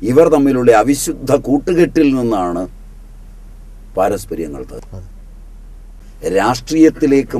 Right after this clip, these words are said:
Speaker 1: മതങ്ങൾ കയറുകയോ മതങ്ങളിലേക്ക് രാഷ്ട്രീയം കയറുകയോ ചെയ്യുമ്പോഴല്ല അപകടം ഉണ്ടാകുന്നത്. മതങ്ങളും രാഷ്ട്രീയക്കാരും കച്ചവടക്കാരിലേക്ക്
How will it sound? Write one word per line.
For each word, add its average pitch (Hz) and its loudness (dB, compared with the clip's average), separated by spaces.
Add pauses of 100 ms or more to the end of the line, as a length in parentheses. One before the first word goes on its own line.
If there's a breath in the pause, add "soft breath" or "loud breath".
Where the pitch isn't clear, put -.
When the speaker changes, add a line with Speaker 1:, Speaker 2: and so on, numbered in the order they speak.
(160)
Speaker 1:
മതങ്ങൾ 143 2 (160)
കയറുകയോ 113 4 (140)
മതങ്ങളിലേക്ക് 127 0 (100)
രാഷ്ട്രീയം 139 -2
കയറുകയോ 120 0 (120)
ചെയ്യുമ്പോഴല്ല 98 0
അപകടം 95 2
ഉണ്ടാകുന്നത്. - -10 (480 soft breath)
മതങ്ങളും 127 4 (120)
രാഷ്ട്രീയക്കാരും 110 -2 (480 soft breath)
കച്ചവടക്കാരിലേക്ക് 120 4